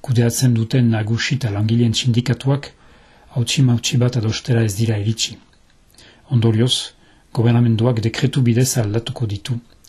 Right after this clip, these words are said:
asurantzaren baldintzak. Izan diru laguntza kopurua kalkulatzeko, ala langabezia eskubideak eskuratzeko. Hots, pertsona gutiagok langabezia diru laguntza murritzagoak hunkituko dituzte.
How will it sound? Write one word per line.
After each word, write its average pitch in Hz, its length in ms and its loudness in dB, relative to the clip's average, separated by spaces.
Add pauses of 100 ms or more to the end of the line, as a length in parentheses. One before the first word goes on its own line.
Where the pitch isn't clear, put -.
asurantzaren 113 760 -2
baldintzak. 104 640 -4 (840)
Izan 123 300 2
diru 120 220 4
laguntza 113 420 2
kopurua 120 560 0
kalkulatzeko, 127 840 -4 (500)
ala 123 220 2
langabezia 113 600 0
eskubideak 113 580 -2
eskuratzeko. - 680 -4 (1300)
Hots, - 340 -2 (500)
pertsona 123 460 0 (120)
gutiagok 127 640 -4 (120)
langabezia 120 600 0
diru 107 260 -4
laguntza 107 440 -4
murritzagoak 110 760 -2
hunkituko 123 420 -4
dituzte. 117 460 -2